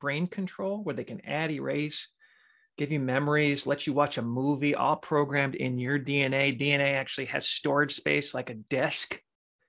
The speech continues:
like a C D rom. Check out that podcast, Microsoft six oh six oh six patent. I actually go over the patent. If you follow my channel, I used to file patents. I used to really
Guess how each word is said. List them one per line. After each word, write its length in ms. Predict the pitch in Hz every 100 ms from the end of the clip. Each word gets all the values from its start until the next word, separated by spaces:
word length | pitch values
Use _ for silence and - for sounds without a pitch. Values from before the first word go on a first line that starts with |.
| _
like 160 | - -
a 20 |
C 260 | - - 147
D 180 | 151 143
rom. 580 | 131 127 131 147 160 - _ _ _ _ _ _ _ _ _ _ _ -
Check 180 | - 123
out 140 | 127
that 180 | 139 135
podcast, 500 | - 135 135 147 -
Microsoft 520 | 147 156 151 160 151
six 280 | - 180 -
oh 80 | 170
six 320 | - 175 -
oh 80 | 175
six 540 | - 180 175 - - -
patent. 460 | - 190 196 - 143
I 140 | 135
actually 300 | 135 147 147
go 120 | 123 156
over 160 | 143
the 80 | 123
patent. 640 | - - 160 - 123 160 - _ _ -
If 240 | 135 -
you 220 | 131 123
follow 320 | - 147 135
my 160 | 131 120
channel, 560 | - 135 131 120 117 -
I 60 |
used 300 | 123 127 -
to 60 | -
file 300 | - 131 123
patents. 460 | - 139 139 139 -
I 40 |
used 160 | 127 -
to 180 | 127 -
really 280 | 139 131